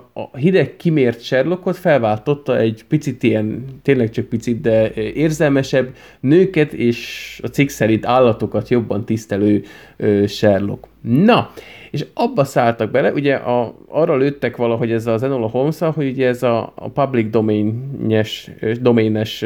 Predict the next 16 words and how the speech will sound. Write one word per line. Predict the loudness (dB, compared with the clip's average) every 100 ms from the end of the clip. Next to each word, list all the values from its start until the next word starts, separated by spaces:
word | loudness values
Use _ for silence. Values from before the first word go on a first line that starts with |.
| -4
Sherlockot, | 0 0 0 -2 -4 -8 -2
ö, | -2 0
lovagolja | 2 2 0 -6 -6 -2
meg, | 2 2 0
ugye | -6 -2
hát | -2 0
a |
regény | 0 0 -2
is | -4
csak | -4 -4
az, | -4 -4
regényfilm | 0 2 2 0 0
is | 0
azért | 0 0
született | 0 -2 0 -4 2
meg, | 0 0